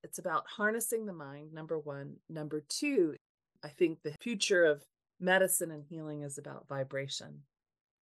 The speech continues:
There's been a sort of building of, of that up to this point. And we could probably name different kinds of devices that are vibrationally oriented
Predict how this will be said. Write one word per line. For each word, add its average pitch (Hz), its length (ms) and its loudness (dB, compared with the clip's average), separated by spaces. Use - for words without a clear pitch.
There's 156 220 2
been 180 280 4
a 143 240 2
sort 160 200 -2
of 143 160 -2
building 156 600 2
of, 139 360 -8
of 147 220 -2
that 143 320 4
up 160 200 -6
to 160 120 -4
this 143 220 2
point. 156 460 -12
And 147 300 -8
we 143 80 -18
could 147 120 -6
probably 175 440 6
name 151 300 -4
different 160 440 -8
kinds 151 460 -6
of 139 280 -4
devices 160 800 6
that 143 120 0
are 143 160 2
vibrationally 156 880 2
oriented 147 840 -8